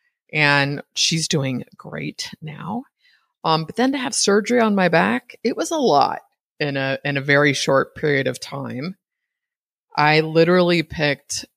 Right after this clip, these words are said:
Bailey up, the dog, <laughs> um, from, I picked her up the week prior to me going in for surgery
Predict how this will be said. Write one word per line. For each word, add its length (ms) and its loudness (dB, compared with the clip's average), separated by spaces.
Bailey 400 0
up, 340 0
the 80 -8
dog, 420 0
<laughs> 160 -4
um, 540 2
from, 800 2
I 60 -8
picked 320 -4
her 180 -2
up 180 2
the 100 -2
week 580 -2
prior 500 2
to 140 -12
me 100 -2
going 220 -6
in 80 -6
for 120 -6
surgery 520 -2